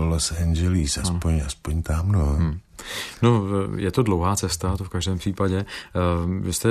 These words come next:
Speaker 2: zmínil, že nějak utváříte k obrazu svému českého lva. Je to k obrazu vašemu, jako osobnímu? Mění se český lev správným směrem?
Speaker 1: Eh, já si myslím, že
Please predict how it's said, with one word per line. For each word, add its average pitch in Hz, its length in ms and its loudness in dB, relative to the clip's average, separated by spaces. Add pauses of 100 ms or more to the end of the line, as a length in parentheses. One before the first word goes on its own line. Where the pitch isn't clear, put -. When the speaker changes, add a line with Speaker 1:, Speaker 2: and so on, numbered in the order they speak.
(160)
Speaker 2:
zmínil, 98 540 2
že 98 360 2 (760)
nějak 92 220 0 (200)
utváříte 92 500 -2
k - 60 -4
obrazu 95 320 0
svému 92 340 -2
českého 95 400 -2
lva. 90 280 -2 (460)
Je - 260 -2
to 147 380 -2 (100)
k - 60 -10
obrazu 107 420 2
vašemu, 95 640 0
jako - 180 -8
osobnímu? 92 600 -2
Mění 110 260 4
se 123 100 2
český 120 340 0
lev 113 260 -2 (260)
správným 95 460 0
směrem? 92 420 -4 (1040)
Speaker 1:
Eh, 87 760 6 (160)
já 90 240 4
si 113 120 0
myslím, 117 280 2
že 113 220 4